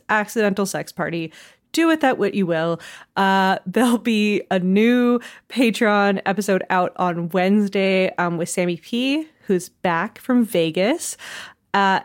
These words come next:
and that's five dollars a month. You get an extra episode every week, or, like, last week you got two bonus episodes. And yeah, um, speaking of Sammy P, I know, look, there's a lot of fans out here, okay? It's no secret that my friends are funnier than me.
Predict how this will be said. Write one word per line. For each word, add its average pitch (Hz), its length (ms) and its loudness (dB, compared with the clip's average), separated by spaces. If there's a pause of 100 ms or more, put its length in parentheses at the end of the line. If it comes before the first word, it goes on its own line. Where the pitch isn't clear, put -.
(120)
and 208 560 2
that's 202 200 -4
five 330 260 0
dollars 311 360 2
a 247 40 0
month. 233 680 0
You 190 80 -6
get 180 200 -2
an - 200 -4
extra 220 260 -2
episode 196 300 0
every 180 200 -2
week, 196 360 -2
or, 170 160 -2
like, 160 180 -6
last 170 220 -2
week 180 140 -4
you 175 100 -2
got - 140 -14
two 269 180 0
bonus 240 340 2
episodes. 220 840 0 (420)
And 214 580 2
yeah, 254 360 0 (300)
um, 226 280 2
speaking 277 380 -4
of 269 60 -4
Sammy 190 260 -2
P, 175 400 -6
I 185 60 0
know, 175 340 -2 (300)
look, 170 240 -8
there's 233 180 0
a 330 60 2
lot 349 160 4
of 330 60 -6
fans 180 300 -2
out 139 160 -2
here, - 240 -8
okay? 175 400 -2
It's 240 280 -2
no 285 120 2
secret 190 520 -2
that 175 300 0
my 185 120 -2
friends 170 500 -4 (300)
are 180 80 -2
funnier 277 360 2
than 254 160 2
me. 247 380 0